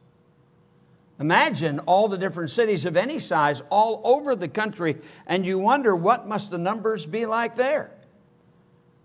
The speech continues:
where children just being snatched, taken away. And since they didn't have any clue, we're obviously not talking about the children where they're simply a family squabble, but children being taken in this country.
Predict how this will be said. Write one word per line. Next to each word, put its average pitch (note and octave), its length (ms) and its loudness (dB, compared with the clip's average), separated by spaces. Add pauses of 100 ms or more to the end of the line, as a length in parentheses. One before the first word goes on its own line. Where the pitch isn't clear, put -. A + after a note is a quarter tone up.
where E3 160 0
children G3+ 540 0
just - 520 -4 (520)
being F#3+ 240 0
snatched, A#3 800 -2
taken A3 320 2
away. B3 460 2 (260)
And E3+ 180 -2
since A#3+ 260 2
they G#3 120 2
didn't A#3+ 220 0
have G#3 200 2
any F3+ 180 -2
clue, C4 520 2
we're F#3+ 180 4
obviously G3+ 460 0
not G3 240 -2
talking F3+ 380 -2
about D#3+ 260 -2
the D#3 60 -12
children F3 480 -2
where F3 100 0
they're D#3+ 160 0
simply F3 420 -4
a F3 60 -2
family A3+ 460 -4
squabble, - 600 -8 (720)
but C#3+ 160 -2
children D#3 440 2
being D3 260 0
taken C#3 600 0
in D3 180 -2
this E3+ 220 -4
country. A#2+ 540 -8